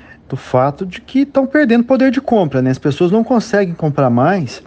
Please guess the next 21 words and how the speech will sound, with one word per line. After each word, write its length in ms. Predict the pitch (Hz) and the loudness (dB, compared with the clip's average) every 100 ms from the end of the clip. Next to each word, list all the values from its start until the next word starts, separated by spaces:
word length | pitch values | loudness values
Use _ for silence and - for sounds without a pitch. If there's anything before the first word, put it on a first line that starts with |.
| - - - - | -20 -20 -20 -14
o 100 | 135 | -14
que, 240 | - - | -8 -2
aquilo 320 | 147 139 151 | -2 -2 -4
que 100 | 143 | -4
compravam 640 | 147 175 165 170 175 190 202 | -4 -4 0 0 0 -2 0
antes. 340 | 127 113 - - - - | -2 -2 -10 -20 -20 -16
Só 60 | - | -4
pra 140 | 254 | -2
gente 240 | 240 226 - | 2 0 2
ter 180 | 151 | 0
uma 360 | 131 120 - 120 | 2 0 0 0
ideia, 480 | 107 123 165 139 104 | 2 2 2 0 0
né, 220 | 117 165 - - - | -2 -2 -8 -20 -4
de 80 | 120 | -2
algumas 320 | 110 120 113 | 0 0 -2
coisas 420 | - 123 117 104 98 - - - | 0 0 2 -2 -8 -16 -20 -2
básicas 480 | 123 131 127 120 - | 0 0 0 -6 -4
que 120 | - | -6
estão 260 | 113 - 117 | -4 -2 0
aumentando 580 | 113 113 101 110 107 | 0 -2 -4 -2 -2
muito, 460 | 101 120 156 143 98 | -2 -2 -2 -6 -12